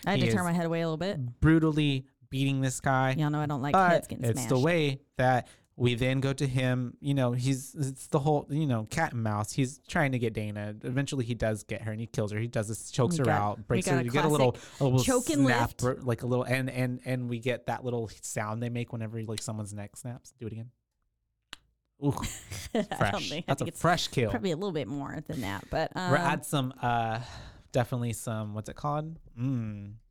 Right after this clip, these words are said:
Speaker 2: I'll think about it later.
Speaker 1: Okay.
Speaker 2: And so,
Speaker 1: <laughs>
Speaker 2: uh, but it's the way that Michael walks out. And I don't think Aaron actually died.
Speaker 1: Yeah, he
Speaker 2: I
Speaker 1: was
Speaker 2: don't, I think
Speaker 1: still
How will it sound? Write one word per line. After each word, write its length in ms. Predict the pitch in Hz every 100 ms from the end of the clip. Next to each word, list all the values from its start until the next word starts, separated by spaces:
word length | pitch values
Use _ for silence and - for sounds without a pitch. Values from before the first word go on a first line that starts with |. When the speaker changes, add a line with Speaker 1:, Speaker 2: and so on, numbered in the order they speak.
| - -
Speaker 2:
I'll 120 | 135
think 140 | 139 104
about 140 | 113
it 60 | 120
later. 240 | 117 107 - -
Speaker 1:
Okay. 240 | - - 151
Speaker 2:
And 120 | 147
so, 320 | 160 156 151 -
Speaker 1:
<laughs> 60 |
Speaker 2:
uh, 400 | 151 147 147 143 143 - - _
but 300 | - 190 127 -
it's 160 | 135
the 100 | -
way 100 | 165
that 240 | 170 170 131
Michael 300 | 135 - 180
walks 240 | 151 -
out. 260 | 120 104 - _ _ _ _ _ -
And 200 | 143 147 _ -
I 80 | 147
don't 160 | 214
think 160 | 262 247
Aaron 280 | 147 139 131
actually 300 | 117 - 117
died. 440 | 110 - 123 - - - - -
Speaker 1:
Yeah, 280 | - 302 302 -
he 180 | - 262
Speaker 2:
I 60 |
Speaker 1:
was 60 | -
Speaker 2:
don't, 120 | -
I 0 |
think 80 | - - 339
Speaker 1:
still 240 | 320 277